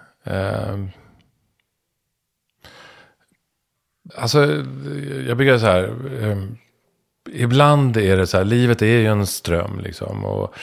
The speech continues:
eh, det är, det är schysst när man har ett, ett bra flöde. Ibland så är det lite mindre flöde, men ibland så är det någon jävla gren som hänger ner i det här, den här floden, och så hakas man fast i den, liksom.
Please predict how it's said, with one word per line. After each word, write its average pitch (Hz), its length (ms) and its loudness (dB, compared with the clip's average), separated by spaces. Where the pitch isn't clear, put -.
eh, 87 560 -4
det 101 300 4
är, 98 160 4
det 95 160 0
är 95 360 2
schysst - 440 -4
när 85 80 -2
man 82 260 -4
har 87 160 -2
ett, - 200 -10
ett - 460 -18
bra 82 280 -2
flöde. 101 640 -2
Ibland 95 280 2
så 92 80 -2
är 87 60 2
det 85 80 0
lite 87 200 -2
mindre 113 340 4
flöde, 98 260 2
men 101 100 -2
ibland 113 320 0
så - 80 -4
är 113 40 0
det 104 60 0
någon 104 160 0
jävla 110 360 -4
gren 117 440 2
som 98 140 -4
hänger 90 220 -2
ner 90 280 0
i 95 260 0
det 92 60 -2
här, 90 140 -2
den 90 100 -2
här 87 80 2
floden, 90 420 0
och 92 60 -4
så 101 180 -4
hakas 95 460 0
man 95 120 2
fast - 380 -4
i 101 40 2
den, 95 180 0
liksom. 104 480 -6